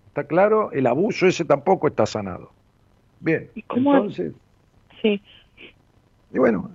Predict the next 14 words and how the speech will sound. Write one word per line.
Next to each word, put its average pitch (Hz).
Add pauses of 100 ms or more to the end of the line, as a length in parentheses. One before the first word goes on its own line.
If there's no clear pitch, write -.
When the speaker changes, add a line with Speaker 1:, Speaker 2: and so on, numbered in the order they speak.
(120)
Speaker 1:
entonces, 160 (3000)
eh, -
eh, -
eh, -
otra -
vez 202
me 180
querés 151
tapar 160
el 139
sol 156
con 147
un 139
dedo. 85